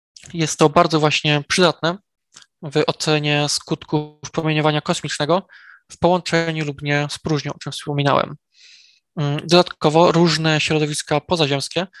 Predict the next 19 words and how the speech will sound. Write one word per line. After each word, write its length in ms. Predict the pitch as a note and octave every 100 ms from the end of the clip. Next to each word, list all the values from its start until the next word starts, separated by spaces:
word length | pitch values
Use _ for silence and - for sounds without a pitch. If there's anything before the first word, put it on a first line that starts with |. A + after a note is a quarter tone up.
| - - _
mogą 240 | E3 E3+ E3
być 160 | E3+
symulowane 560 | - D#3+ D#3+ D#3+ E3+ E3 _ _ _
przez 160 | D#3+
dodanie 440 | D3 D#3 D#3 D3+ D3+ -
filtrów 460 | F#3+ - C#3+ -
promieniowania, 580 | - D3 C#3+ C#3 C#3 D#3+ - _ _ _ _ _ -
e, 420 | D#3 D3 C#3+ C#3 D3 _ _ _
uwzględniających, 520 | - D3+ F3 E3+ E3+ F3 -
uwzględniających 640 | D3 D#3 D#3 D#3+ E3+ E3
na 60 | D#3
przykład 360 | - - E3
atmosferę 360 | D#3+ D#3+ - D#3+
Marsa 400 | D#3+ C#3+ - F3 _ - - _ _ -
lub 220 | G3+ F#3
elementów, 680 | D#3 D#3+ E3 F3+ E3+ - -
e, 300 | - D3 D3
symulowanego 680 | - E3+ D#3+ D#3 D3 C#3+ D3+
środowiska, 580 | - E3 E3+ D#3 -